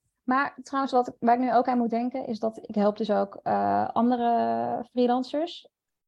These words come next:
En, eh, een tijdje terug, eh, coachte ik dus iemand en hij schreef gewoon heel veel artikelen waar hij dan bijvoorbeeld een hele dag voor op pad moest. En dan ging hij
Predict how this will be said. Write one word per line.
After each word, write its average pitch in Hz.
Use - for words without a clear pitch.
En, 220
eh, 202
een 196
tijdje 214
terug, -
eh, -
coachte 226
ik 208
dus 220
iemand 220
en 202
hij 220
schreef 233
gewoon 226
heel 262
veel 294
artikelen 269
waar 233
hij 226
dan 208
bijvoorbeeld 220
een 214
hele 254
dag 247
voor 226
op -
pad 254
moest. -
En 208
dan 196
ging 220
hij 220